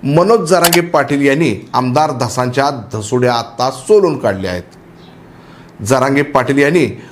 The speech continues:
मराठा समाजामध्ये घडवण्याची आणि गाडण्याची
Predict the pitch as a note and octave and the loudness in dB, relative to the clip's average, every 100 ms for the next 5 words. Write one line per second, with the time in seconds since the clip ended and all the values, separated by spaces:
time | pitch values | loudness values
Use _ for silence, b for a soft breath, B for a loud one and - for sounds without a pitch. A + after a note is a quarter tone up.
0 | - C3 D3+ F#3+ G3+ G3 - E3+ F3 E3 | -4 0 2 2 0 -2 0 2 2 2
1 | E3+ E3+ C3+ B B - B2 C#3+ E3+ B3 | 2 2 2 B B -14 -4 0 2 4
2 | A#3 G#3+ G#3 G#3+ D#3 F3+ D3 A2+ D3+ C#3 | 2 0 -2 -2 0 0 -2 -2 -2 0
3 | D#3 D#3 | -4 -4